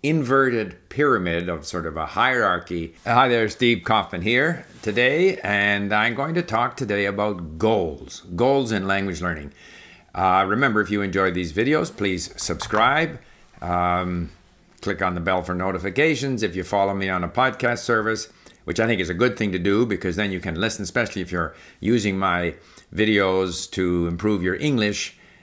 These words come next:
you can listen to them while you're in the car or whatever you're doing. But do leave a review. I do appreciate it.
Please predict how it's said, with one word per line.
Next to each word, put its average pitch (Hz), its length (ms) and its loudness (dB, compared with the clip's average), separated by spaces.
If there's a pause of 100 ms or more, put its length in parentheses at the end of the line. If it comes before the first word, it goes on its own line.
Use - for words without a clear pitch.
you - 120 -4
can 92 140 -2
listen 107 260 -2
to 92 140 -2
them 90 220 -2
while 85 220 -2
you're 82 480 -2
in 82 160 -8
the 80 80 -8
car 95 440 2
or 78 340 -4 (420)
whatever 85 340 -4
you're 107 140 2
doing. 113 340 2 (140)
But 92 460 -2
do 120 140 4
leave 104 220 2
a 98 80 0
review. 95 280 0
I 85 100 0
do 87 140 -4
appreciate 95 400 -2
it. 76 160 -14